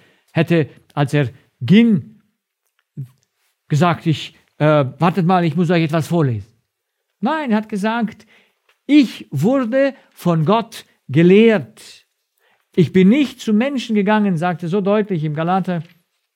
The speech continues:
Kapitel eins, wo er beschreibt, „Ich bin nicht gegangen, dass ich mich, äh, berate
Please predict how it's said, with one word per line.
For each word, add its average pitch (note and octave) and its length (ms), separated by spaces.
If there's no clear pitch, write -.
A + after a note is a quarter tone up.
Kapitel D#3 300
eins, G3 540
wo F3+ 160
er G3+ 320
beschreibt, G3 680
„Ich - 180
bin G3+ 180
nicht C#4+ 340
gegangen, A3+ 680
dass F#3 160
ich G3+ 220
mich, G#3+ 420
äh, F3+ 300
berate F3 920